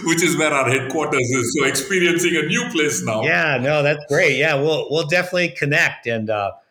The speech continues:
Speaker 2: we'll share with you. You've probably discovered some of your favorite, uh, uh, Indian,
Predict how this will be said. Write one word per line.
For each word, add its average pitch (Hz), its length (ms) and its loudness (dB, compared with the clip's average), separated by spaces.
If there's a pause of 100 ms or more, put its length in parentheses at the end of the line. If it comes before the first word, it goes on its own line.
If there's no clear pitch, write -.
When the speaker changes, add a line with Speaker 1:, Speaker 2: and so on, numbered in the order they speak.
(140)
Speaker 2:
we'll 127 160 -4
share 139 260 0
with 131 160 -4
you. 139 80 0
You've 123 220 -2
probably 135 200 0
discovered 120 520 -4 (280)
some 123 200 -4
of 123 60 0
your 113 100 0
favorite, 120 440 -2
uh, 104 280 0 (360)
uh, 110 200 -2
Indian, 120 320 -4